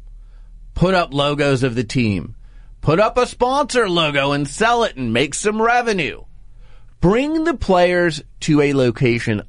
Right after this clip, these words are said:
other than the locker room and have them do interviews. And you know what? If you have to threaten them as part of the C B A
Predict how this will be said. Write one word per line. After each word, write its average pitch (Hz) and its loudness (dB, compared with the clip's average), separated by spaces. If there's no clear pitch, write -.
other 233 0
than 254 -2
the 226 2
locker 127 0
room 117 -2
and 104 -2
have 123 -2
them 117 0
do 110 -2
interviews. 101 -4
And 170 2
you 208 2
know 254 2
what? 277 2
If 113 -10
you 147 2
have 165 -4
to 107 -6
threaten 143 -4
them 233 -2
as 127 -2
part 160 2
of 151 0
the 123 -2
C 170 -4
B 139 4
A 170 2